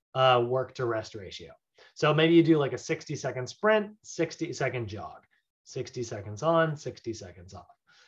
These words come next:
And your durations can get a lot longer. You know, I was talking about, like, twenty seconds or ten seconds earlier.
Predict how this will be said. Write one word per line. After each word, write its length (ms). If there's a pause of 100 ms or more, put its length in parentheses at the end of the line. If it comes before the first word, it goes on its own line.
And 80
your 100
durations 460
can 160
get 100
a 60
lot 220
longer. 400
You 120
know, 80
I 40
was 100
talking 180
about, 140
like, 180
twenty 260
seconds 440
or 60
ten 260
seconds 400
earlier. 360